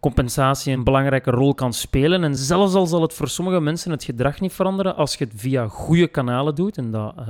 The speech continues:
proberen we met Carbon Alternate toch te garanderen, dan zijn dat financiële geldstromen die terechtkomen op andere plaatsen in de wereld om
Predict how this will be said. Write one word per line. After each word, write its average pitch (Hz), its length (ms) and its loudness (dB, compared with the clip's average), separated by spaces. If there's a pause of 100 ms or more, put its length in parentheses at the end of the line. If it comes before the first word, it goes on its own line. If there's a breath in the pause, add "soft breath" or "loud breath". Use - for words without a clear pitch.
proberen 117 480 -4
we 113 60 -4
met 113 140 -8
Carbon 117 320 -6
Alternate 113 420 -8
toch - 240 -10
te 131 100 -6
garanderen, 107 640 -4 (640 loud breath)
dan 139 320 2
zijn 143 260 2
dat 127 140 0
financiële 135 680 -2
geldstromen 175 720 -2
die 139 120 -6
terechtkomen 165 760 -2
op 151 160 -4
andere 131 240 -2
plaatsen 123 500 -6
in 123 100 -6
de 120 100 -6
wereld 123 540 -4
om 120 360 -2